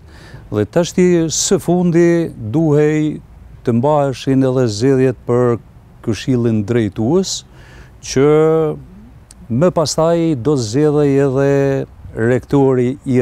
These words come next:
rregullt. Kryesisht deri në këto zgjedhje kanë vajtur në rregull, sepse kom vrejt që ka shkelje procedurale. Cilat janë ato?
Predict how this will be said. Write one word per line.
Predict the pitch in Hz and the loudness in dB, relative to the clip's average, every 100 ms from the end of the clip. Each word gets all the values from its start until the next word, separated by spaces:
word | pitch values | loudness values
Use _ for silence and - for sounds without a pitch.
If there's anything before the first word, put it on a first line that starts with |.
| 113 | 0
rregullt. | 120 113 95 90 78 - - - - - - | 2 0 0 -4 -6 -18 -20 -20 -20 -20 -10
Kryesisht | - 208 156 175 185 - | 0 0 2 0 0 -2
deri | 127 160 156 | 0 2 2
në | 143 139 139 131 | 0 2 2 0
këto | - 147 127 | -2 0 0
zgjedhje | 101 127 123 120 117 117 110 113 - - | 2 2 2 2 2 2 0 -6 -12 -20
kanë | - 113 107 | -4 -2 0
vajtur | 123 113 104 113 104 101 104 117 | 0 0 -2 -2 0 -2 -6 -10
në | 117 110 113 107 | -6 -2 0 0
rregull, | 95 101 107 127 202 208 - - - | 0 0 0 0 0 -2 -12 -20 -18
sepse | - 123 107 | -8 -6 -2
kom | 165 180 135 | -2 0 2
vrejt | 123 156 170 - - - - - - - | 2 2 -2 -6 -20 -20 -20 -20 -20 -14
që | - 151 - | -4 -4 0
ka | 151 139 | 0 0
shkelje | - - 139 120 117 110 | -2 0 2 2 0 -2
procedurale. | 151 151 - 156 123 135 135 131 113 101 95 95 87 | 0 0 0 -2 0 2 4 4 2 2 -2 -4 -6
Cilat | - - 175 143 117 | -4 0 2 2 2
janë | 117 110 | -2 -2
ato? | 101 101 | 0 -2